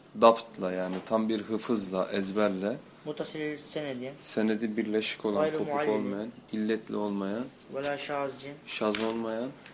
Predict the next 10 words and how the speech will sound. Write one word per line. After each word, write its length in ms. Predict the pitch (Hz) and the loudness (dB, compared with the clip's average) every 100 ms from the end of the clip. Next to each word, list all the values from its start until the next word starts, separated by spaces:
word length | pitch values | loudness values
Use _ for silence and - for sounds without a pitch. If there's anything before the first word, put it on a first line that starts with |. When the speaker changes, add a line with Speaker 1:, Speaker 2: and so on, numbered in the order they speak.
| - - | -20 -4
Speaker 2:
Ve 100 | 156 | -2
sahihu 460 | 147 147 147 151 156 | -2 -4 -4 -4 -4
lizatihi. 540 | 143 135 127 120 117 120 - - - - - - | -4 -4 -4 -4 -12 -14 -18 -20 -20 -20 -18 -12
Speaker 1:
Sahih 460 | - 113 117 135 | 0 0 2 2
lizatihi 720 | 117 110 113 120 117 104 98 | 4 4 6 6 4 -2 -2
olan. 300 | 92 92 113 143 - - - - - - - - - - - | -2 0 0 -2 -8 -20 -20 -20 -20 -18 -18 -14 -14 -12 -6
Speaker 2:
Fe 120 | 156 | -4
inne 180 | 160 156 | -4 -4
haffe 440 | 151 160 - 156 147 | -4 -4 0 -2 2
dabtu 400 | 156 151 - 147 | 0 0 -4 -8